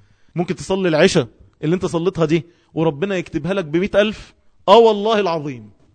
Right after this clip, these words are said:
يا شيخ إيه الكلام؟ أنت هتقول كلام دروشة؟ والله صح. إزاي؟ بنيتك، إن أنت تنوي بقلبك: "يا رب، والله كان نفسي إن أصليها في الحرم، بس حال بيني وبين الحرم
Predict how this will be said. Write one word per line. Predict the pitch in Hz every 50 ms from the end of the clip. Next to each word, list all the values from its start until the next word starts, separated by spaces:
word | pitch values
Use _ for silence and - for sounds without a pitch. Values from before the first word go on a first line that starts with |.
| _ _ _ _ _ _ _ -
يا | 123
شيخ | - - - -
إيه | 151 165
الكلام؟ | - - 156 160 165 160
أنت | 147 135 -
هتقول | 135 123 139 120 120 - - 170 160
كلام | - 180 170 170 165
دروشة؟ | 160 156 180 180 190 185 190 185 _ _ _ _ _ _ _
والله | 139 147 170 196 202 208 233 233 226 233
صح. | 190 208 214 - - - _ _ _ _ _ _ _ -
إزاي؟ | 190 185 156 175 226 247 269 294 269 - _ _ _ _
بنيتك، | - 127 147 143 139 131 123 110 - 104 - _ - _ _ - 101 - _ _ _ _ _ _ _ _ _ _ _ -
إن | 156 160 175
أنت | 202 208 - 180
تنوي | 160 - 196 214 214 214 226 233 233 240 240 233 233 226 220 196
بقلبك: | - 135 139 180 170 180 190 170 139 135 123 - 160
"يا | 160
رب، | 165 175 160 135 110 - _ _ _ _ _ _ _ _ _ _ _
والله | - 143 170 175 175 190 226 226 202
كان | - - 180 170 170 165 160 160 143 - - - _ _ _ _ _ _ -
نفسي | 147 185 226 208 - - - 180 180 175 170
إن | 160 165
أصليها | 170 175 160 - 175 165 180 190 170
في | 139 139
الحرم، | 135 - 147 131 120 110 113 110 107 - _ _ _ _ _ _ -
بس | 139 160 - 185
حال | - - 180 190 190 180 156
بيني | 156 175 180 170 156 147
وبين | 139 135 135 151 170 165 156 156 151 147 - _ _ _ _ _ -
الحرم | 143 147 139 - 170 180 180 180 170 160 143